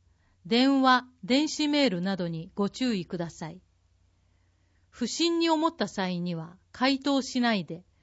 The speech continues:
速やかに羽曳野市にお知らせください。総務省大阪府羽曳野市。問い合わせ、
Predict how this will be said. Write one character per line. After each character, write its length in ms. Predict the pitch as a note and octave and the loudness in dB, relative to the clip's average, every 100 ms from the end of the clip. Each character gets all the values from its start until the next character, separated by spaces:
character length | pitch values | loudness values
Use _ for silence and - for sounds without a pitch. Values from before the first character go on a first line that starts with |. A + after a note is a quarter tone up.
| _ | _
速 340 | - - C4+ D4 | -20 -2 0 2
や 200 | E4 B3+ | 2 0
か 140 | F#3+ | -2
に 200 | E3+ F3 - | -6 -8 -6
羽 240 | A3 B3 | -2 0
曳 160 | C4+ C#4+ | 0 0
野 100 | C#4 | -2
市 160 | - | -4
に 140 | F#3 F3 | -6 -6
お 100 | F3 | -6
知 140 | A#3+ | -2
ら 100 | A3 | -2
せ 140 | G#3+ | -2
く 100 | G#3+ | -4
だ 160 | G#3 G3 | -2 -4
さ 200 | - F3 | -4 -8
い。 100 | F3+ _ _ _ _ _ _ _ _ _ _ - | -8 _ _ _ _ _ _ _ _ _ _ -18
総 280 | - C#4+ D4+ | -2 0 0
務 180 | D4 | 0
省 440 | D4 - F#3+ D#3+ F#3 _ | -4 -4 -6 -6 -12 _
大 160 | A3 C4+ | -2 -2
阪 380 | C4 B3+ B3+ | 0 -2 -2
府 240 | A#3+ F3 E3+ | -6 -10 -16
羽 300 | - G3+ B3 | -8 -4 -4
曳 140 | B3+ A#3 | -2 -2
野 160 | A3 | -2
市。 260 | - - - _ _ _ _ _ _ _ _ _ _ _ _ | -6 -12 -16 _ _ _ _ _ _ _ _ _ _ _ _
問 220 | A3+ C4 | 0 4
い 80 | C4+ | 6
合 80 | B3+ | 6
わ 140 | A#3+ | 4
せ、 320 | A3+ - G#3+ | 0 -6 -8